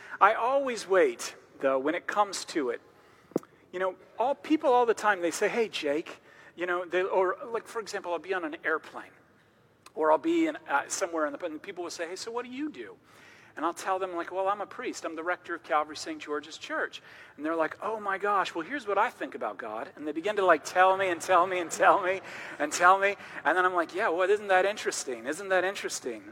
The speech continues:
Isn't that interesting? Oh, wow." And then they never ask me what I think.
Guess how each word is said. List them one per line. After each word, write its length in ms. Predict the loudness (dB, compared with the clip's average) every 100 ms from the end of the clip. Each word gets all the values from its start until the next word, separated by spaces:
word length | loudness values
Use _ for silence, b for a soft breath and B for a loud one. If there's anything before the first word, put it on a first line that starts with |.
| -12
Isn't 220 | -10 -6
that 180 | -2 -2
interesting? 540 | -4 -8 -10 -10 -10
Oh, 280 | -4 0 0
wow." 500 | 0 2 4 4 2 B B B B B B B 6
And 100 | 6
then 140 | 8
they 120 | 6 8
never 280 | 10 10
ask 280 | 10 6 2
me 80 | 6
what 160 | 10 12
I 140 | 10
think. 480 | 8 0 0 -8